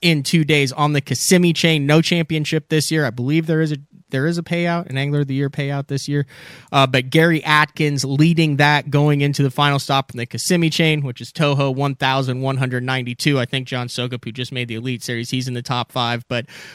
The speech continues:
uh, Atkins goes out, gets the job done. He will be your T N P F L Angler of the Year. They also teased something. They said a huge announcement on Wednesday, November second. Um, I know I got a good relationship with the guys at the N P F L. Maybe get them on next week to talk about what that announcement is.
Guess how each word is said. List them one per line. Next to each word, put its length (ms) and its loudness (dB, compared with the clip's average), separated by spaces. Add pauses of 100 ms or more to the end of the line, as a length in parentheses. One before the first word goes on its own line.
(100)
uh, 240 2
Atkins 440 4
goes 200 0
out, 180 2
gets 180 -2
the 80 -4
job 300 0
done. 200 0
He 160 -2
will 160 0
be 260 -2
your 260 -2
T 260 -8
N 260 -8
P 340 -6
F 220 -4 (140)
L 340 -2
Angler 560 -2
of 220 -4
the 80 -6
Year. 340 2 (380)
They 120 6
also 240 4
teased 300 2
something. 180 2
They 100 0
said 160 -2
a 40 -2
huge 400 4
announcement 540 0
on 180 -4
Wednesday, 600 2 (120)
November 480 4
second. 500 0 (840)
Um, 340 0
I 80 -4
know 100 -2
I 60 2
got 160 2
a 20 2
good 140 2
relationship 480 -4
with 80 -8
the 80 -6
guys 240 -2
at 80 -8
the 120 -6
N 120 -4
P 140 -4
F 120 -6
L. 120 2
Maybe 240 -4
get 180 -6
them 160 -6
on 140 -4
next 260 -6
week 160 -4
to 80 -8
talk 260 -4
about 220 -6
what 140 -6
that 180 -6
announcement 540 -8
is. 240 -6